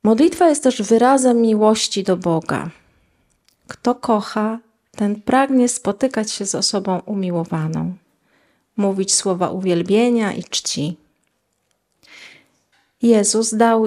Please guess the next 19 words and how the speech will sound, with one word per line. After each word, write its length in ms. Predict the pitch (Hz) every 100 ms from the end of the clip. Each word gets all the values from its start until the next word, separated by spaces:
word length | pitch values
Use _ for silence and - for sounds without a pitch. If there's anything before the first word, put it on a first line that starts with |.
| 214
najdoskonalszy 1080 | 233 269 277 247 240 - 208 202 202 -
przykład 460 | 180 - 190 175 175
modlitwy. 640 | 180 175 160 160 - 156 151 _ _ _ _ _ -
Mimo 380 | 196 240 254 233
zmęczenia, 800 | 233 214 208 - 202 180 170 190
po 180 | 170
trudzie, 720 | 165 - 233 254 240 214 202 196
nauczania 760 | 185 190 220 220 233 190 175 143
w 80 |
ciągu 400 | - 240 247 262
dnia 380 | 233 208 170 - - - - - _
potrafił 580 | - 196 - 262 262 233
okradać 600 | - - 254 262 220 220
się 160 | - 202
z 80 |
wypoczynku 1000 | - 202 190 - - 240 202 - - - - _ _
w 40 | -
czasie 320 | 202 196 190
snu 540 | - 214 208 226 247